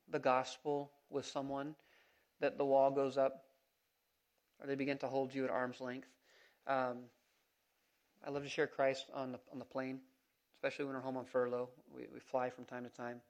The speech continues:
uh, and I'll just share Christ. Well, in L A, I shared Christ with our Uber driver on the way to the airport. Um, but I've noticed people are very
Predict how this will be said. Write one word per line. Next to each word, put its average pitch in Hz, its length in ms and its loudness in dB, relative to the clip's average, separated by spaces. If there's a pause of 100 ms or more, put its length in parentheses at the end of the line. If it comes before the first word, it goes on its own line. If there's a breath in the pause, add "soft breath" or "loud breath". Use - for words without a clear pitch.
(560 soft breath)
uh, 131 200 -6
and 135 80 -6
I'll 135 80 -4
just 131 240 -10 (640)
share 143 200 0
Christ. 131 440 2
Well, 135 160 2 (320 loud breath)
in 139 100 -2
L 139 160 4
A, 139 140 6
I 131 60 4
shared 131 260 -4
Christ 135 240 2
with 127 80 4
our - 100 2
Uber 131 240 -2
driver 123 420 -4 (280)
on 127 80 -12
the 123 40 -10
way 123 120 0
to 123 40 -6
the 123 120 -8
airport. 123 420 -4 (640 soft breath)
Um, 127 380 0 (1500)
but 160 80 4
I've 165 100 6
noticed 202 300 4
people 190 320 2
are 151 60 6
very 151 540 6